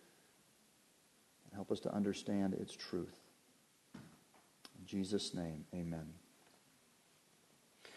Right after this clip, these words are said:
You'll notice that mercy occurs regularly in this passage. Verse twenty-one of Jude, "Keep yourselves in the love of God, waiting for the mercy of our Lord."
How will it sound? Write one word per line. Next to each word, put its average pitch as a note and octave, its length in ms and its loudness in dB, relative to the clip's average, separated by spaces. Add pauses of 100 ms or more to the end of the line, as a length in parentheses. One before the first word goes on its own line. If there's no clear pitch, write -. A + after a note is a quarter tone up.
(120)
You'll D3+ 120 10
notice F3+ 300 12
that D#3 140 8
mercy E3 440 12
occurs C#3 580 12
regularly C3 760 12
in A#2 140 12
this A2 180 10
passage. G2+ 640 4
Verse D3+ 220 10
twenty-one C3 480 10
of A#2 100 10
Jude, A2+ 320 10
"Keep D#3 260 8
yourselves C#3+ 480 10
in C#3 80 10
the C3 80 10
love B2+ 200 12
of B2 160 8
God, B2 480 10 (280)
waiting C3+ 460 12
for B2+ 220 10
the A2+ 280 10 (160)
mercy C3 560 12
of B2+ 140 12
our A#2+ 160 12
Lord." A2+ 480 12